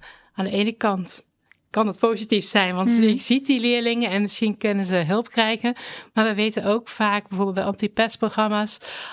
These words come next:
Speaker 1: als, eh, pestgedrag afneemt,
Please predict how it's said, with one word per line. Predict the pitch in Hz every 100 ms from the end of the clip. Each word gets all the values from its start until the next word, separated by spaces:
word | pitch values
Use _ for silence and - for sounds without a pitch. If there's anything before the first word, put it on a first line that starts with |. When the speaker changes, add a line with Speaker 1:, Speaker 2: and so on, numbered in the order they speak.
| -
Speaker 1:
als, | 202 208 208 -
eh, | 202 202 202 202 202
pestgedrag | 214 208 - 196 - 196 - - _ _ _
afneemt, | - 220 - 202 202 196 196 190 -